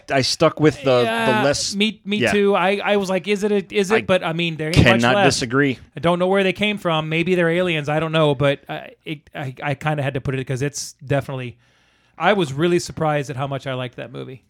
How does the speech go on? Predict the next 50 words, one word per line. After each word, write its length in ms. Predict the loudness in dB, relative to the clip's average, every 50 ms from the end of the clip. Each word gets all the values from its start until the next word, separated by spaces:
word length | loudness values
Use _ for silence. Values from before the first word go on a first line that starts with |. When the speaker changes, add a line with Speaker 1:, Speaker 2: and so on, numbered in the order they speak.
| _
Speaker 2:
I 160 | -14 -14 -14 -14 -14 -10
love 280 | -6 -4 -4 -4 -4
that 160 | -6 -8 -8
movie 320 | -8 -10 -10 -10 -10 -12 -14 _ _
Speaker 1:
S-, 280 | -16 -14 -14 -14 -16 _ _ _ _ _ -2
Speaker 2:
'cause 140 | 0 0
you 60 | 2 2
Speaker 1:
was 40 |
Speaker 2:
never 120 | 2 2 2
seen 160 | 0 0 0
anything 160 | 0 0 0
like 140 | 0 0 -2
it. 140 | -4 -10 _ _ _
Speaker 1:
N-, 160 | -12 -12 -10 -10
ever. 340 | -10 -12 -10 -10 -12 -14 -16 _ _ _ _ _ _ _ _ -18 -16
Speaker 2:
It, 180 | -16 -16 -16 -18 _ -14
and 200 | -10 -10 -8 -8
you 40 | -6
know 80 | -4 -4
what? 240 | -2 -2 -4 -4 -4
Sometimes, 720 | -4 -2 -2 -2 -2 -4 -4 -2 0 0 0 0 -2 -4
and 100 | -6 -4
that 160 | -4 -4 -4 -4
movie's 280 | -6 -4 -4 -4 -4
a 60 | -6
perfectly 480 | -8 -8 -4 -2 -2 -2 -2 -2 -4 -4
good 120 | -2 -2 -4
ex-, 180 | -4 -6 -8 -14 _ _ _ _ -4
a 80 | -4 -4
perfectly 420 | -4 -2 -2 -2 -2 0 -4 -2
good 120 | -2 -2 -2
example. 540 | -4 -4 -2 -2 -2 -2 -4 -8 -10 -10 _ _ _ _ _ _ _ _ _ _
Sometimes 840 | -8 -4 -2 -2 -2 -2 -2 -2 0 0 0 0 -2 -6 -8 -10 -12 _ _ _ _ _ _ _ _ _ _
you 100 | -2 -2
don't 140 | -2 -2
need 160 | -2 -4 -4 -4
an 100 | -4 -6
explanation. 580 | -6 -8 -8 -6 -6 -6 -4 -6 -8 -10 -10
Speaker 1:
Less 280 | -8 -8 -8 -8 -8 -10
is 100 | -14 -10
more. 280 | -6 -4 -4 -4 -6 -8 _ _ _ _ _ _ _ _ _ _ _ _ _ _
Speaker 2:
Just, 320 | 0 0 0 0 0 -4 _
it's 180 | 0 0 0 0
there. 420 | 0 2 4 4 4 2 -2 -6 _ -8
Deal 200 | -2 0 2 2 2
with 120 | 0 0
it. 100 | -2 -10 _ _ _ _ -8
Speaker 1:
Yeah, 200 | -6 -6 -6 -8 -4
there's 260 | -2 -2 -2 0 0
a, 280 | 0 0 0 0 -2